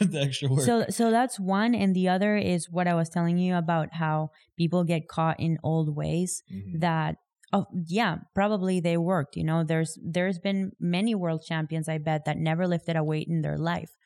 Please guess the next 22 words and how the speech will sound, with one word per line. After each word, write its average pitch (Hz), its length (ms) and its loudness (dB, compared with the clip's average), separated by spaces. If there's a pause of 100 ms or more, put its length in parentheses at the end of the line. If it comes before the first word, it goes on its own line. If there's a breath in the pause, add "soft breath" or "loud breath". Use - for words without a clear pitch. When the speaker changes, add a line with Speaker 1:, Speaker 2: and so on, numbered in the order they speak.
(380 soft breath)
Speaker 2:
But 170 240 0
just 190 180 2
because 202 260 0
something 175 360 0
works 170 320 -2
doesn't 170 340 0
mean 170 300 0
that, 165 320 -2 (600)
doesn't 180 300 0
mean 175 200 2
that 165 120 0
it's 151 160 -4
the 151 120 -2
best 147 460 -2
way, 147 340 -6 (760)
right? 160 200 0
There, 170 120 2
Speaker 1:
Yeah. - 80 -10
Speaker 2:
there 170 160 0
can 180 280 0
be 180 160 0
a, 165 80 0